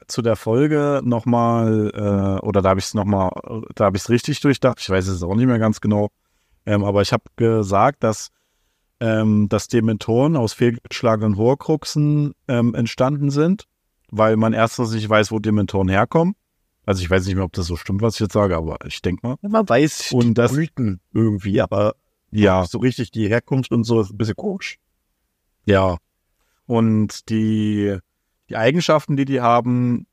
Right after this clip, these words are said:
Speaker 1: dass die, oder das, was passiert, wenn man in der Nähe eines Dementors ist, das ist ja zum Beispiel, da, das passiert ja bei Ron, als er dieses Amulett, ähm, mit dem Horcrux drin trägt.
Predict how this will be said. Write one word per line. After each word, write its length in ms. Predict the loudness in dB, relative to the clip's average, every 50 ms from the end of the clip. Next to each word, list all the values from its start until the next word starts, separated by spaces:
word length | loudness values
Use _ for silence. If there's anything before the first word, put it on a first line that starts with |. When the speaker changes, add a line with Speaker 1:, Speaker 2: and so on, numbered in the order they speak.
| _ -4
Speaker 1:
dass 360 | -4 -4 -4 -4 -8 -14 -18 _ _
die, 460 | -12 -6 -4 -2 -2 0 0 -2 -4 -4
oder 280 | -4 -2 -2 -2 -2 -4 -8 _ _ _ _ _ _ _
das, 220 | 0 0 0 2 0
was 140 | -2 -2
passiert, 380 | 0 -2 -2 2 2 2 2 2
wenn 180 | 2 2 2 2
man 300 | 2 2 2 0 -2 -4 -8 _ _ _ _ -8
in 120 | -4 -2 0
der 100 | 2 2
Nähe 220 | 2 2 2 0
eines 260 | 0 -2 -4 -4 -4
Dementors 460 | -2 -2 0 0 0 2 2 2 2 0
ist, 220 | -2 -4 -4 -6
das 140 | -6 -4 -4
ist 140 | -4 0 0
ja 120 | 0 0
zum 160 | 0 0 -2
Beispiel, 540 | -2 -2 -2 -2 -2 0 0 0 0 -2 -4 -6 _ _ _ _ _ _ _ _ _ _
da, 140 | -2 -2 -2
das 280 | -2 -2 -6 -6 -6 -2
passiert 300 | 0 0 2 4 4 4
ja 80 | 4
bei 160 | 4 4 2
Ron, 400 | 2 2 2 4 4 4 4 4
als 220 | 2 0 -2 -2 0
er 80 | 0
dieses 200 | 0 0 0 2
Amulett, 580 | 2 2 2 2 2 2 2 0 0 -4 -14 -16 _ -4
ähm, 760 | 0 0 2 2 2 0 0 0 0 0 2 2 2 2 2
mit 160 | 2 2 0
dem 120 | 0 2 2
Horcrux 400 | 2 2 2 0 0 -2 -2 -4
drin 220 | -2 -2 -2 -2
trägt. 380 | 0 0 -2 -2 -2 -4 -10